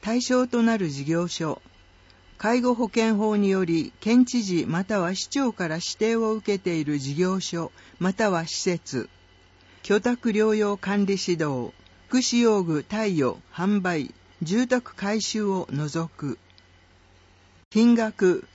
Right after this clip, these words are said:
一人当たり十万円、一回限り。定員三十人、先着順。申し込み方法、雇用開始から六ヶ月経過後に関係書類を添えて高齢福祉課に申し込み。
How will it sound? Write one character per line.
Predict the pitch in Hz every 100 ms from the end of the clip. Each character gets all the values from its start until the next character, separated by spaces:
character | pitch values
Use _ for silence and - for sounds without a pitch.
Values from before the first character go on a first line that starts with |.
| _
一 | - - 254
人 | 269 254
当 | 247
た | 202
り | 156 143
十 | 143 196
万 | 214 208 202 185
円、 | 170 160 - _ -
一 | 185
回 | - 220 208 196
限 | 190 165 151
り。 | 135 - _ _ _ _ _ _ -
定 | 220 220 214
員 | 196 185 156 -
三 | - 220 262
十 | 254 247 190
人、 | 147 135 117 -
先 | - - 190 190
着 | 185 180 156
順。 | 147 143 127 - _ _ _ - - - -
申 | 196 285
し | -
込 | 262
み | 240 220
方 | 226 208
法、 | 185 147 127 113 - - - -
雇 | 202 226
用 | 254 254
開 | 233 226
始 | - -
か | 208
ら | 196
六 | 180 196
ヶ | 254 262
月 | 240 - -
経 | 202 214
過 | 220 202
後 | 196
に | 165 143 - - -
関 | 214 262
係 | 254 247
書 | 233 240
類 | 220 196 170
を | 180
添 | 196 190
え | 190
て | 180 175 -
高 | - 190 208
齢 | 208 196
福 | - 214
祉 | 214 -
課 | 208
に | 196 190
申 | - 151 170
し | - -
込 | 165
み。 | 156 135